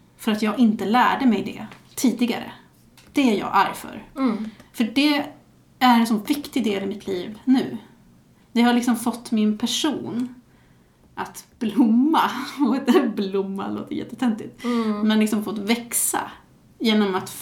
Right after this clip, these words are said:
Speaker 1: få liksom uttrycka allt det här. Och även få lägga mig i diskussioner. Eller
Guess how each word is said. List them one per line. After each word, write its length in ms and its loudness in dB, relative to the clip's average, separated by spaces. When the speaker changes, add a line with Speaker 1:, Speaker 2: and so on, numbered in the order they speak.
Speaker 1:
få 200 -2
liksom 320 -6
uttrycka 440 -4
allt 320 -4
det 60 -12
här. 360 -10
Och 200 2
även 240 2
få 80 -6
lägga 220 0
mig 140 -2
i 80 2
diskussioner. 1000 -2
Eller 120 -8